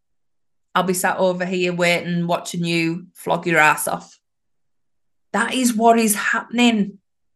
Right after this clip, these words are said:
And actually, we look outside, we're doing all of these things. And if you are constantly doing and thinking that is gonna produce extra, what you're doing is you're shifting your focus externally, whereas everything is, is produced within you.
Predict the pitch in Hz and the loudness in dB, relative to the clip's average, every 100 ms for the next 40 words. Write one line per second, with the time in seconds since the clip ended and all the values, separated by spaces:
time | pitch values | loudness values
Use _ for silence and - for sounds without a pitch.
0 | _ _ _ - 233 294 - 285 269 240 | _ _ _ 2 6 6 4 4 6 6
1 | 202 220 262 262 254 247 - 247 262 208 | 6 6 6 4 2 2 4 4 4 4
2 | 208 202 240 240 262 262 - 220 214 208 | 4 4 4 2 2 0 0 2 2 0
3 | 202 190 190 - 247 233 202 202 202 202 | -2 -2 -2 0 0 0 -2 -2 -2 0
4 | 208 202 202 247 262 254 185 190 175 214 | 2 2 0 -6 -4 -4 -2 0 2 2
5 | 240 220 180 - 190 202 220 226 214 202 | 4 4 2 -2 -2 -2 -2 0 2 2
6 | 196 196 190 185 - 180 208 220 208 - | 2 0 0 -2 -4 -6 -2 -2 -2 0
7 | 214 240 - - 165 185 247 - _ _ | -2 -2 -8 -2 2 2 0 -6 _ _
8 | _ _ _ _ - 214 196 226 214 208 | _ _ _ _ 4 6 6 6 6 6
9 | 240 247 226 208 208 208 202 202 196 - | 4 4 2 0 0 4 6 6 4 -2
10 | - 254 247 - 226 214 196 202 226 226 | -4 -4 -6 -6 -2 2 2 4 4 4
11 | 226 208 190 202 - 220 233 240 208 180 | 0 -6 -6 -6 2 6 6 6 4 4
12 | 190 208 - - _ - 202 214 208 - | 4 0 -8 -20 _ 4 6 8 4 4
13 | 226 240 254 247 254 233 214 214 208 - | 2 2 -4 -2 0 0 -2 -6 -4 -2
14 | 196 202 208 185 226 220 - 196 196 190 | -2 -2 -2 0 0 0 0 2 2 6
15 | 202 190 175 180 202 | 8 8 6 6 4